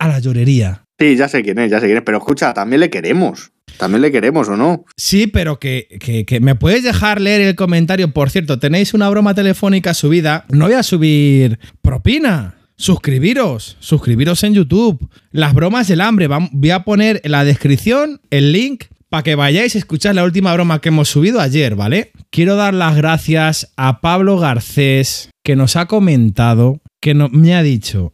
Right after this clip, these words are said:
Speaker 1: "No entiendo cómo no te descojonas cuando haces comentarios tan disparatados.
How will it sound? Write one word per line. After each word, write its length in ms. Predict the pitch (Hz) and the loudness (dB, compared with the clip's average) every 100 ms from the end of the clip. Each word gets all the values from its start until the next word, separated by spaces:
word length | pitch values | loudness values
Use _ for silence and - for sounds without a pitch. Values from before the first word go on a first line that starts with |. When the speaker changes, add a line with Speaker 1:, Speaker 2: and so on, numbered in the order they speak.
| - | 0
Speaker 1:
"No 240 | 139 185 | 4 4
entiendo 760 | 214 - 208 196 160 131 123 _ _ | 2 2 0 2 0 0 -2 _ _
cómo 440 | - 220 196 147 147 | -2 2 2 2 2
no 200 | 185 214 | 2 0
te 140 | 202 | 0
descojonas 800 | 170 151 - 135 104 208 160 - | 0 -2 0 0 0 0 0 -2
cuando 340 | 151 143 165 | -2 0 0
haces 380 | 196 196 139 - | 0 -2 -4 -2
comentarios 960 | 143 135 139 143 131 190 175 139 120 - - | -2 0 2 2 0 0 0 0 -2 -6 -14
tan 320 | - 214 226 202 | -6 -2 0 0
disparatados. 1120 | 170 - - 131 123 127 196 190 185 196 | 0 -2 -4 -2 -2 -2 -2 0 -2 -4